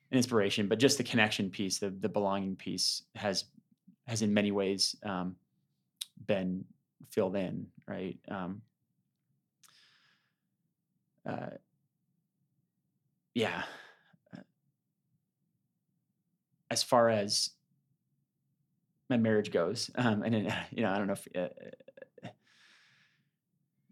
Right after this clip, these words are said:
because of the damage that's been done over the years and, and, you know, and my, my wife has been so supportive. She's been support-, like I said, she's been supportive of me coming on this podcast, supportive of me going to North Star Conference.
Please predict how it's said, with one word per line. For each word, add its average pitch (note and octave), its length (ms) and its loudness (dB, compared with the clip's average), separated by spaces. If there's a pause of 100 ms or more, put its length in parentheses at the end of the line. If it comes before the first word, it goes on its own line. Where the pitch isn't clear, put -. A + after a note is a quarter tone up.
(480)
because A2+ 340 2
of G#2+ 80 2
the G#2+ 60 0
damage G2+ 360 2
that's F#2 140 -4
been F#2+ 280 -2
done G2 220 0
over G2 140 0
the F#2+ 80 -2
years F#2+ 400 -2
and, F#2 320 -4
and, F#2+ 280 -2 (1120)
you C3 80 2
know, G2 160 2
and A2+ 240 2 (180)
my, A#2 260 4
my G#2+ 280 2
wife G2+ 320 0
has F#2 160 -4
been F#2+ 460 -2 (1200)
so A#2 180 2
supportive. F#2 440 -4
She's A2 140 -2
been G#2+ 160 -4
support-, - 280 -4
like G2 100 -2
I - 20 -4
said, - 160 -6
she's - 120 -10
been C3 120 -6
supportive - 340 -4
of F#2 60 -4
me F#2+ 80 -4
coming - 260 -6
on G2 60 -6
this F#2+ 100 -8
podcast, G2 520 -2
supportive G2 260 -4
of F#2+ 40 -6
me F#2+ 60 -4
going F2+ 180 -6
to F2 40 -6
North G2+ 220 -4
Star F#2+ 340 -2
Conference. - 640 -6